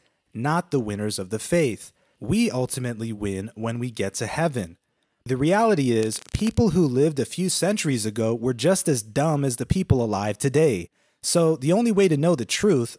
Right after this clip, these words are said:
the final authority, is the Word of God. All right, setting all that aside, let's actually finish today's Bible study in the Bible. So, back to the book of Jeremiah.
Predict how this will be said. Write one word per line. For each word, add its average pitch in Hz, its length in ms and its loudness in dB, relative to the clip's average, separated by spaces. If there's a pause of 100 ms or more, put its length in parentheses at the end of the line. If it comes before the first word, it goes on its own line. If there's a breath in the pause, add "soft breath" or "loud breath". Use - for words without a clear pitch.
the 123 140 -4
final 180 400 2
authority, 110 640 -2
is 123 240 -2
the 131 120 0
Word 101 260 -2
of 110 140 -4
God. 135 440 -2 (880)
All 135 100 0
right, 113 300 0
setting 214 420 2
all 165 260 2
that 165 180 2
aside, 107 520 0 (100)
let's 180 240 2
actually 190 400 2
finish 185 360 2
today's 143 360 2
Bible 131 300 2
study 107 540 -2
in 143 220 0
the 123 80 0
Bible. 107 480 0 (440)
So, 113 420 0 (260 soft breath)
back 185 220 0
to 233 120 0
the 180 100 2
book 160 200 0
of 127 120 -2
Jeremiah. 113 680 2